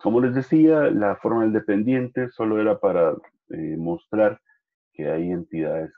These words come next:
que pueden ser débiles, es decir, que <clears throat> básicamente, eh, son identificadas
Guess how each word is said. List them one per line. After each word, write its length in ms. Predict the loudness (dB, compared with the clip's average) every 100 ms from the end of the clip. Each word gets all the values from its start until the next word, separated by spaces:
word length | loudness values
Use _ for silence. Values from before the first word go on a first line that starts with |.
| -18
que 80 |
pueden 280 | -12 -10 -10
ser 140 | -10 -4
débiles, 520 | 0 0 -2 -6 -8
es 140 | -8
decir, 400 | -8 -6 -6 -6 _ _ _ _ _ _ _ _ _ _ _ _ -18 -14 -14 -14 _
que 420 | -6 -6 -4 -8 -12 -12
<clears throat> 280 | -12 -8 -6
básicamente, 920 | -2 -2 -2 -2 0 0 -2 -6 -8 _ _ _ _
eh, 580 | -12 -8 -8 -10 -10 -12 -10
son 180 | -8 -6
identificadas 800 | -6 -8 -14 -6 -2 0 -2